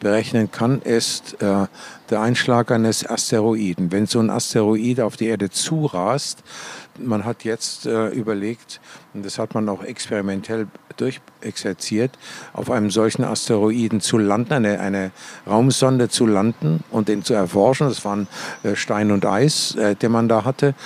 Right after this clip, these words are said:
Und, äh, wenn er groß genug ist, kann man auch solche Maschinen da landen lassen und, äh, mit, äh, Atombomben gleichsam das Ding auseinanderzutreiben, damit der Aufschlag auf der Erde nicht so gewaltig wird. Das sind die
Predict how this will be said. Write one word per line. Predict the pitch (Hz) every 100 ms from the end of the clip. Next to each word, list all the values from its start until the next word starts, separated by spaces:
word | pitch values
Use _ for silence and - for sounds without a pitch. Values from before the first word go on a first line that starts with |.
| - -
Und, | 120 110 110 101 - -
äh, | 104 101 - - -
wenn | 101
er | 101
groß | 95 110 123 -
genug | 123 123 123
ist, | 139 -
kann | 135
man | 147 139
auch | 92 -
solche | 110 92 101
Maschinen | 104 - 120 110 104
da |
landen | 98 95 107 135
lassen | 117 117 - 123 - - - -
und, | 120 123 110
äh, | - 113
mit, | 110 127 127 - -
äh, | 117 110 101 - -
Atombomben | - 107 - 139 147 110 85 _ _ 110 98 90 101
gleichsam | 107 104 - 117 117
das | 117 -
Ding | 123 113
auseinanderzutreiben, | 113 - 117 135 139 95 - 107 - 98 101 131
damit | 117 107 113
der | 123
Aufschlag | 107 107 - 120 107
auf | 98 -
der | 110
Erde | 110 110 110 - - -
nicht | 120 135 -
so | 127
gewaltig | 117 110 117 123 107 82
wird. | 87 82 - - - -
Das | 117 -
sind | 139 123
die | 123 117